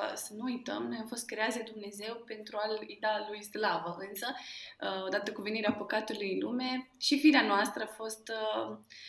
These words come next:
cum să-i spun, um, s-a, s-a produs acolo o ruptură, da? Um, faptul că toți, cu toții avem această căutare este normal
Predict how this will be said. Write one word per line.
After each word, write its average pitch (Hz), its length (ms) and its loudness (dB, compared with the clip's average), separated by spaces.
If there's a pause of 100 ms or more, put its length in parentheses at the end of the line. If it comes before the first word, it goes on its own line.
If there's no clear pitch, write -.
(160)
cum 214 80 -6
să-i 214 140 -2
spun, 185 520 0
um, 180 720 0 (320)
s-a, - 340 2
s-a - 180 2
produs 233 280 0
acolo 320 300 6
o 220 60 2
ruptură, 208 800 -2
da? - 320 -2 (440)
Um, 202 460 0
faptul 240 300 0
că 254 160 0 (480)
toți, 247 500 -4 (220)
cu 214 80 -10
toții 254 500 2
avem 208 220 -4
această 208 340 -6
căutare 202 760 -4
este 214 360 -10
normal 202 420 -2